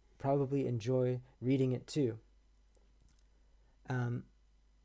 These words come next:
and so I think it's similar, um, to the point mentioned earlier about, um, the importance of delight in writing, that we can get that delight when,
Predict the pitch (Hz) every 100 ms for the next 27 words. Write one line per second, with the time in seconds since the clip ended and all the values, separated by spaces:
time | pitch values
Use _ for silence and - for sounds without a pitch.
0 | _ _ _ _ _ _ - - 143 127
1 | - 139 131 123 - - - 123 151 139
2 | - - _ _ - 131 - 151 147 127
3 | 120 120 135 127 123 123 - - _ _
4 | _ _ - - 143 135 131 127 123 139
5 | 135 127 123 - 127 135 135 127 113 127
6 | 117 120 - - - - - - 120 120
7 | 117 113 - _ _ _ - 127 117 143
8 | 131 131 113 127 117 120 113 - - 123
9 | 120 117 - 117 110 _ - _ - 131
10 | 131 - _ _ _ 139 135 143 127 160
11 | 160 135 127 120 117 117 - 117 127 127
12 | 123